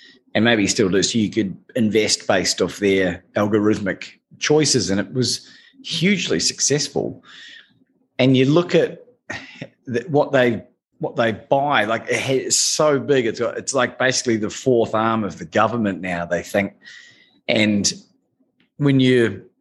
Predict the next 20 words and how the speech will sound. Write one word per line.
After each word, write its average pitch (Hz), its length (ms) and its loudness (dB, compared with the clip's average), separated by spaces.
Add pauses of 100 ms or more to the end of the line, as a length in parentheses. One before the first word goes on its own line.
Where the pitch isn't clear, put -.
(1400)
when 135 160 2
you 131 140 4
look 160 340 2
at, 156 240 2
like, 117 180 0
my 127 240 0
passion 110 540 -4
is 101 160 -4
around 101 560 0 (420)
knowing 113 360 2
the 98 80 -2
truth, - 680 -2 (260)
so 107 180 2
that 98 100 0
I 95 100 2
can 95 140 -6
make 92 220 -2
an 92 80 -2
informed 90 400 -4
decision. 101 500 -2